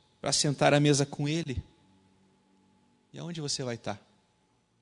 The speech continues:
Na mesa ou fora dela? Se você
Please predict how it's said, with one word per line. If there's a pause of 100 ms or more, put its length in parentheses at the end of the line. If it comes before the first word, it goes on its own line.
(460)
Na
mesa (1300)
ou
fora
dela? (1600)
Se
você